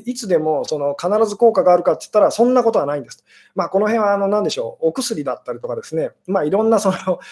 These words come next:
<laughs> えー、世の中にあるこう、癒しのこう、まあ、そういったものとかも全部全てそうなんですけども、あの、効果ある方には、あの、効果あるんです。えー、でも効果ない方には効果ないんです。で、それもしかも効果ある方にはずっと効果があるかって言ったら、そんなこともないんですっていうですね。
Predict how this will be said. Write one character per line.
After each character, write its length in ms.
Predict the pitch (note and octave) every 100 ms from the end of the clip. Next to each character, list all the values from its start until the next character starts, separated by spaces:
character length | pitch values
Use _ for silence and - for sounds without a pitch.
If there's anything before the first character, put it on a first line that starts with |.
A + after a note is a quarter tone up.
| -
<laughs> 200 | - -
え 60 |
ー、 300 | D#3+ E3 D#3
世 140 | D#3+ E3+
の 100 | G#3+
中 180 | G#3 D3
に 80 |
あ 60 | D3+
る 60 | C#3+
こ 100 | A#2+
う、 40 |
癒 200 | C#3+ F3
し 160 | - F3
の 140 | E3
こ 480 | D#3+ D3+ D3 C#3+ C#3
う、 40 | C#3+
ま 100 | C3+
あ、 20 |
そ 160 | C#3+
う 40 | D#3
い 40 |
っ 20 |
た 140 | - E3
も 100 | D#3+
の 120 | G#3+
と 100 | A3
か 120 | C#3+
も 100 | A#2
全 220 | C3 D3+ D#3+
部 60 |
全 220 | - C#4 -
て 100 | C#3+
そ 160 | B3
う 40 | F#3+
な 80 |
ん 80 | B2+
で 60 | A2+
す 80 | -
け 80 |
ど 80 | A#2
も、 240 | C#3+ C3+ _ - - - - -
あ 140 | D3
の、 100 | D#3
効 260 | - F4+ C#4
果 100 | A3
あ 40 |
る 60 | A#3
方 200 | F#3 G#3
に 100 | D#3+
は、 80 | -
あ 100 | E3
の、 140 | E3 D#3+
効 160 | A3+
果 120 | E3+ D#3+
あ 40 |
る 60 | D3
ん 60 |
で 60 | A2+
す。 140 | - _ _ _ D#3+
え 140 | D3+
ー、 40 | F3
で 60 |
も 80 | G3+
効 140 | B3
果 120 | G#3 F#3+
な 100 | G#3+
い 60 |
方 180 | G3 A3
に 60 | G#3+
は 60 |
効 120 | D#3+
果 100 | D#3
な 120 | C3 D3
い 60 |
ん 20 | A#2
で 60 |
す。 160 | - _ -
で、 120 | F#3
そ 160 | - B3
れ 80 | D4
も 160 | D4+
し 80 | -
か 80 | A3
も 100 | E3+
効 180 | D#4 C#4+
果 120 | G#3
あ 40 |
る 60 | G#3+
方 220 | F#3+ E3+
に 80 | D3
は 60 |
ず 120 | C#3 C#4 C#4
っ 20 |
と 100 | C#4
効 160 | - C4+
果 140 | G#3
が 80 | F3+
あ 20 |
る 80 | E3
か 80 | C#3
っ 40 |
て 80 | -
言 20 |
っ 20 |
た 80 | F#3+
ら、 60 | C#3+
そ 160 | B3+
ん 160 | C#4 C#4
な 80 | C4
こ 100 | A3
と 100 | A#3
も 80 |
な 160 | D3+ D3+
い 60 | D#3
ん 60 |
で 100 | A#2+
す 140 | - -
っ 20 | _
て 80 | C#3
い 20 |
う 60 | C3+
で 80 | A2+
す 100 | C#3+
ね。 160 | A#2+